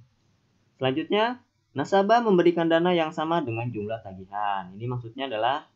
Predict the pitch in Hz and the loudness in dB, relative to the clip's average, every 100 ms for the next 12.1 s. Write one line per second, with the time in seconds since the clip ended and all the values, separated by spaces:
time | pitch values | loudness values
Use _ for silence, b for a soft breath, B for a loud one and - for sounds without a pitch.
0 | _ _ _ - 131 143 139 143 139 139 | _ _ _ -2 2 4 6 4 4 2
1 | 143 143 139 143 135 135 131 135 131 131 | 2 2 2 2 2 2 -2 -2 0 0
2 | 127 127 127 127 117 - 92 98 143 - | 0 0 -2 -4 -10 -10 -6 0 0 -2
3 | _ _ _ _ _ 226 - 135 139 117 | _ _ _ _ _ -14 -4 -2 2 0
4 | 110 113 110 107 117 143 107 - 147 123 | 0 -4 -2 -2 0 0 -2 -2 -2 -2
5 | 107 104 120 131 143 - 113 123 _ _ | -4 -4 -2 -2 -2 -6 -4 -4 _ _
6 | _ - 110 104 131 147 135 107 101 98 | _ -12 -10 -2 0 0 -4 -2 -2 -2
7 | 117 123 107 98 101 117 151 165 104 104 | -2 -2 -2 -4 -2 -2 -2 -4 -6 -6
8 | 120 135 139 _ _ _ 107 107 110 127 | -4 -4 -6 _ _ _ -8 -6 0 0
9 | 127 - - 127 131 113 107 104 101 98 | -2 -8 -6 -6 -6 -6 -4 -4 -2 -2
10 | 101 127 147 104 101 104 101 104 101 101 | 0 0 -2 -8 -8 -8 -6 -8 -10 -10
11 | 120 123 95 - 120 120 - 90 101 123 | -8 -8 -12 -12 -12 -12 -20 -14 -6 -6
12 | - | -6